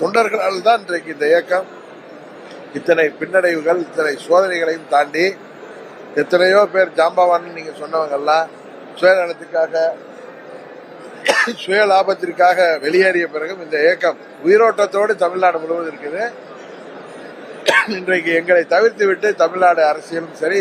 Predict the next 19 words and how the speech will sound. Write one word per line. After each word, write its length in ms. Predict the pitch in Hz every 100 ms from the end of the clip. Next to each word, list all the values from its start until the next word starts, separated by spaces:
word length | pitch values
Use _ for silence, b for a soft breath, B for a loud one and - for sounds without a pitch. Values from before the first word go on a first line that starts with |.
| -
தேர்தலும் 380 | 165 165 170 151
இல்லை 160 | 156 190 165
என்கிற 220 | 156 147 139
நிலையை 220 | 175 196
உருவாக்கி 360 | 156 190 185 156
இருக்கிறோம். 340 | 127 113 107 - - - - 139
அதுக்கு 240 | 160 - 175
காரணம் 280 | 208 196 175
லட்சம் 300 | 180 170 160
லட்சம் 240 | 151 139
தொண்டர்களும் 460 | 151 180 170 196 202
இது 100 | 170 156
போன்ற 260 | 156 147 135 113 - - - - - 143
நிர்வாகிகள் 600 | 175 196 170 156 147 151
தான். 140 | 139 - - - - - - - - - - - - 127
அதனால 240 | 156 185 247 -
சொல்றேன், 360 | 190 185 240 254 - - - - -
கொஞ்சம் 240 | - -
பொறுத்திருங்க. 500 | 180 202 196 170 175